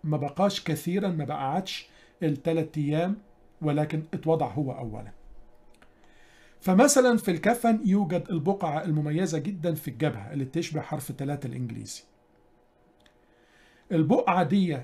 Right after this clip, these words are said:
اللي هي أثارت إصابة واضحة في جبهة ربنا يسوع المسيح له كل المجد، نفس ده واضح إن هو أثار جرح، يعني الجرح كان واخد شكل حرف التلاتة، قد تكون شوكة من الأشواك أو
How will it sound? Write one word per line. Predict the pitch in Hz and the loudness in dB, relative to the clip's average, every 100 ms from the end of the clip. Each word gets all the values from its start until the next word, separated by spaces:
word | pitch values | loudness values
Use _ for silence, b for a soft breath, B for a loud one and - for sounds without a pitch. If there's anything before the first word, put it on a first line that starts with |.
| - | -4
اللي | 127 | 0
هي | 160 170 | 0 0
أثارت | 175 180 180 156 - | -2 2 2 0 -4
إصابة | - - 185 180 156 | -4 0 2 4 4
واضحة | 160 175 - 139 | 2 2 0 -6
في | 120 151 | -4 -4
جبهة | 131 170 135 143 | 0 0 -2 -4
ربنا | 131 117 165 156 | -6 -2 0 0
يسوع | 139 131 170 147 | -2 -4 -2 -2
المسيح | 139 131 175 147 | -4 -6 -6 -6
له | 147 139 | -6 -4
كل | 170 175 | -4 -2
المجد، | 151 156 220 - - - b b b b _ _ _ _ b b b b b b b _ _ _ _ | -2 -2 -4 -8 -20 -20 b b b b _ _ _ _ b b b b b b b _ _ _ _
نفس | 175 233 302 - - | 4 6 6 0 -2
ده | 165 165 | 2 6
واضح | 165 170 - | 6 6 0
إن | 151 | 0
هو | 165 139 | 0 0
أثار | - 180 | 2 2
جرح، | 151 170 120 - - | 4 2 0 -6 -10
يعني | 151 131 131 165 | -6 -4 -4 -6
الجرح | 139 180 208 | 0 2 2
كان | - 165 160 | 0 -2 0
واخد | 165 156 | -2 -4
شكل | - 160 143 | -4 -4 -6
حرف | 147 139 | -6 -8
التلاتة، | 135 139 123 113 - b b b _ | -8 -6 -6 -8 -18 b b b _
قد | 131 - | -6 -4
تكون | 151 170 | -2 -2
شوكة | - 170 160 | 0 -2 0
من | 160 147 | -2 -2
الأشواك | 151 127 165 190 220 - b b b | -2 -4 0 2 0 -4 b b b
أو | 165 156 156 | 2 4 4